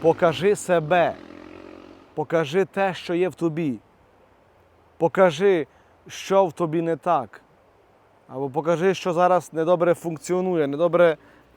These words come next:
працює. Покажися, не, не, не скривайся, не приховуйся, не роби з себе героя,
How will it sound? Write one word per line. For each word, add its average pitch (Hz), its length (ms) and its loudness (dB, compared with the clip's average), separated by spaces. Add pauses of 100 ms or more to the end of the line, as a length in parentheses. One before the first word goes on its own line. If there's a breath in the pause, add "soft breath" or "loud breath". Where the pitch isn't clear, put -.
працює. 165 580 -2 (480)
Покажися, 160 680 -4 (380)
не, 151 240 -6
не, 170 200 -4
не 170 120 -6
скривайся, 175 760 -2 (520 soft breath)
не 170 260 0
приховуйся, 156 960 -2 (1700)
не 165 200 0
роби 175 240 2
з - 60 -8
себе 180 260 -2
героя, 147 540 -2